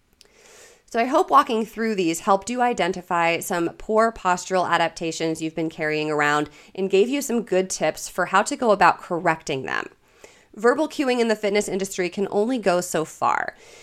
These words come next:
If you don't understand the why behind the verbal cue and what it is trying to help you achieve, you could be recruiting the wrong muscles and just making the problem worse. Join me on Instagram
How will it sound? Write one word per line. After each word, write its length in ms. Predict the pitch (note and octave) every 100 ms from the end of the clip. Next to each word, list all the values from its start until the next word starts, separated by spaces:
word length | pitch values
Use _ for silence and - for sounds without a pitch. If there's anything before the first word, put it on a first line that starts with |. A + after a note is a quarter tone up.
| -
If 180 | A3 A3+
you 80 | A#3+
don't 220 | A#3 B3+
understand 580 | C#4 D4 - A#3 A3 A3
the 160 | G3
why 760 | G3 F3 F3 F#3 F3 - - -
behind 460 | F3+ F3 F#3 E3+ E3+
the 40 |
verbal 320 | E3 D#3+ D#3
cue 380 | D#3 - B2+ D3
and 220 | E3+ G3
what 140 | G3 A3
it 100 | B3
is 160 | B3
trying 400 | - - G3 G3
to 80 | G3+
help 240 | G3 F3+ F#3+
you 160 | E3+
achieve, 640 | D#3+ - - C#4 F3+ D3 - - - - _
you 140 | A#3
could 220 | A#3+ D#4+ D#4
be 100 | E4
recruiting 520 | C4+ - G#3+ G3+ G3+
the 60 |
wrong 440 | F3 F3+ F3 F#3 E3+
muscles 500 | D#3+ - A3+ A#3+ A#3+ -
and 220 | G3 G3+
just 240 | G#3 G#3
making 400 | F#3+ E3 D#3+ E3
the 60 | E3
problem 480 | - C3 B2 C#3 B2+
worse. 440 | A#2 - - - - _ _ - - - _ -
Join 240 | A3 A3+
me 100 | C4+
on 120 | C#4+
Instagram 600 | A#3+ G#3 - G#3 G3 F#3+